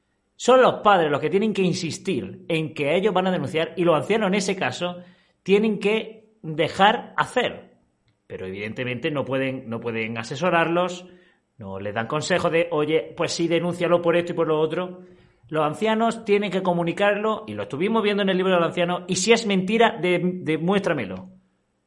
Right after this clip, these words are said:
Desmiénteme esto, desmiéntemelo, porque con el libro de los ancianos, delante, y con el procedimiento que según tú tienen que seguir. Demuéstrame dónde, dónde estás leyendo ese procedimiento, porque yo lo estoy leyendo en el libro Pastorén.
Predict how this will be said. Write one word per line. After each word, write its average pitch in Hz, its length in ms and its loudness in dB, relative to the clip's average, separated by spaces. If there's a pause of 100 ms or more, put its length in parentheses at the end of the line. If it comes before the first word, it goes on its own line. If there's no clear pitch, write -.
(280)
Desmiénteme 226 680 2
esto, - 460 -4 (100)
desmiéntemelo, 156 960 -2
porque 131 500 -4
con 131 160 -6
el 123 80 -2
libro 185 180 4
de 185 60 6
los 170 80 6
ancianos, 208 320 0
delante, 151 800 0
y 160 100 0
con 156 180 0
el 131 80 -6
procedimiento 175 680 -2 (160)
que 160 140 -6
según 180 420 2
tú 233 320 0 (220)
tienen 170 260 0
que 170 80 -2
seguir. 110 540 -6 (260)
Demuéstrame 180 800 0
dónde, 139 560 0
dónde 180 260 2
estás 180 180 0
leyendo 165 260 0
ese 156 120 -2
procedimiento, 120 500 -4
porque 123 180 -6
yo 139 80 -4
lo 139 60 -4
estoy 143 160 -6
leyendo 180 280 0
en 160 60 -2
el 139 60 -2
libro 185 220 0
Pastorén. 180 840 -2